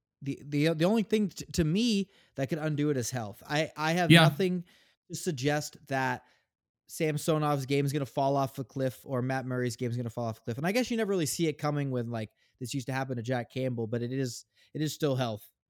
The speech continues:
Speaker 1: And it's, it's more for Matt Murray than Ilya Samsonov,
Speaker 2: Yeah.
Speaker 1: right? Like,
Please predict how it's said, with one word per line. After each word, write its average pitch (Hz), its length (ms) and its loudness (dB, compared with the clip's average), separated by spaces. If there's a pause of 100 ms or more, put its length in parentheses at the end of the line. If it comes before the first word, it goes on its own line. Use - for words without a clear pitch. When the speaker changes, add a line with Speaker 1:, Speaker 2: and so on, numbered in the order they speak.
(220)
Speaker 1:
And 143 120 0
it's, - 220 -8 (180)
it's - 180 -4
more 180 180 2
for 175 100 -4
Matt 156 220 2
Murray 139 240 0
than 123 320 -4
Ilya 143 240 0
Samsonov, 123 440 -2
Speaker 2:
Yeah. 104 160 0
Speaker 1:
right? 117 300 -4
Like, 113 200 -8